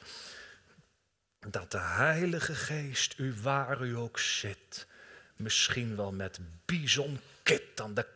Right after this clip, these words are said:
kerkbank vastgeplakt, om nooit in beweging te komen. Maar Gods Geest is sterker dan dat. En u grijpt onder dit zijn woord om u overeind te trekken.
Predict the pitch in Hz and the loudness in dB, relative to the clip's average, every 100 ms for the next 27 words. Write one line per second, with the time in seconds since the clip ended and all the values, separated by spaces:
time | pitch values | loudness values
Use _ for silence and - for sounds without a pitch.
0 | - 156 120 123 110 110 113 - - - | 4 6 6 0 0 0 0 -2 -2 4
1 | - - - - - 127 - - - - | 4 4 -4 -6 -2 2 2 0 -2 -6
2 | - - - - 110 117 131 151 185 117 | -8 -14 -16 -6 -2 2 8 12 12 10
3 | 104 117 107 113 117 107 92 92 92 - | 2 -2 2 4 4 0 -2 -6 -8 -8
4 | 98 90 82 - - - - 82 85 - | -8 -8 -10 -10 -12 -6 -4 -4 -2 0
5 | - 95 - - - - - - 92 85 | 0 0 -2 0 4 6 4 2 0 0
6 | - - 85 92 85 - - - - - | -6 -10 -10 -12 -12 -10 -10 -10 -12 -14
7 | - - 95 85 78 58 53 - - - | -20 -10 -6 -4 0 2 4 4 2 -4
8 | - - - - - - _ - 104 92 | -8 -8 -10 -20 -20 -20 _ 0 0 -2
9 | 85 87 180 196 - 190 180 185 175 143 | -8 2 4 10 10 10 6 4 4 0
10 | - - - - - - 139 131 127 123 | -4 -4 -6 -8 -16 2 4 6 4 8
11 | 147 151 139 139 104 - - - - - | 8 10 8 4 0 -6 -6 -2 0 0
12 | - | -2